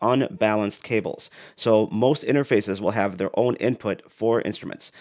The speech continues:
These inputs will either be labeled D I or high Z,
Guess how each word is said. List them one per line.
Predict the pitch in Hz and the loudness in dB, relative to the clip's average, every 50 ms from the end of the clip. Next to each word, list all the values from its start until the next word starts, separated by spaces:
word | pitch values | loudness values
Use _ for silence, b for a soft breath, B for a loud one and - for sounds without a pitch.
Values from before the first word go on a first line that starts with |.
| B B B B | B B B B
These | - 131 113 | -6 -4 -2
inputs | 107 117 110 123 110 | -2 -2 -2 -2 -2
will | 104 107 101 - | -2 -4 -2 -2
either | 107 104 104 101 | 0 0 0 -2
be | 101 107 | -2 -2
labeled | 98 101 104 90 90 90 87 - - 92 | -2 -2 -2 -4 -6 -8 -10 -14 -16 -10
D | - 110 110 - | -8 -6 -6 -6
I | - 95 95 98 113 131 151 151 b b b b _ | -6 -6 -6 -2 0 0 -2 -2 b b b b _
or | - 104 104 104 92 98 - | -2 0 0 0 0 -2 -4
high | - - - 107 107 104 101 | -6 -6 -2 0 2 2 2
Z, | 104 - 104 104 101 110 131 139 | 0 -2 -2 -2 -2 -2 -2 -4